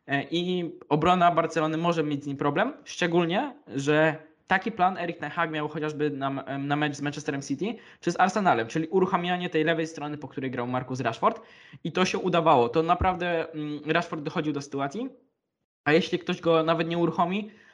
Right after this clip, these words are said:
to on w tym momencie jest w takiej formie, że może wziąć piłkę na połowie boiska i, e, strzelić bramkę,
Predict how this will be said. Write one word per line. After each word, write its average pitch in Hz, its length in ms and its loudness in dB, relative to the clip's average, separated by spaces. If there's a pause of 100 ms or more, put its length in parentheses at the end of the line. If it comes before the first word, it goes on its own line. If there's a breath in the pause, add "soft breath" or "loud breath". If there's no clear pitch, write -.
(160 loud breath)
to - 140 4
on 214 300 0
w - 80 -20
tym 185 120 0
momencie 185 340 0
jest 190 160 0
w - 40 -18
takiej 202 220 -2
formie, 180 480 -2
że 147 160 -2
może 170 300 4
wziąć 156 200 -2
piłkę 160 400 0
na 160 120 2
połowie 170 300 2
boiska 170 540 -2
i, 160 360 -2 (320 loud breath)
e, 135 200 -4
strzelić 147 320 -2
bramkę, 135 420 2